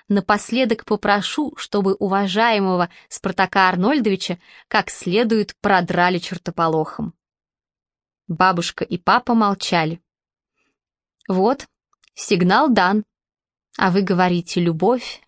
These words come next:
любовь'». Видите, сколько ещё в жизни серьёзных дел. Конец книги.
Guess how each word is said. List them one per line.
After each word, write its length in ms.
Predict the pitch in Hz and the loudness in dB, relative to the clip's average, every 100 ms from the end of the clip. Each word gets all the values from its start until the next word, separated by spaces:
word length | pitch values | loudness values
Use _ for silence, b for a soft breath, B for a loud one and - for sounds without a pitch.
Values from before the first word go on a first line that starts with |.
| - | -6
любовь'». 580 | 170 156 185 214 - _ _ _ _ _ _ _ _ | -4 0 0 -2 -8 _ _ _ _ _ _ _ _
Видите, 680 | 156 247 285 233 - 175 - | 0 0 2 0 0 -2 -2
сколько 600 | - - - 220 311 294 247 | -12 -14 0 2 2 2 2
ещё 360 | 220 196 214 | 2 0 0
в 80 | 185 | 2
жизни 520 | 175 208 214 196 190 _ - | 2 2 2 2 0 _ -16
серьёзных 960 | - - 175 160 175 170 170 160 160 | -6 -2 0 2 2 0 0 -2 -4
дел. 360 | 160 160 151 160 _ _ _ _ _ _ _ _ _ _ _ _ _ _ _ _ _ _ _ | -4 -2 -2 -4 _ _ _ _ _ _ _ _ _ _ _ _ _ _ _ _ _ _ _
Конец 480 | - 202 208 294 - | 0 2 2 0 -4
книги. 500 | - 208 214 180 190 | -2 2 2 2 -2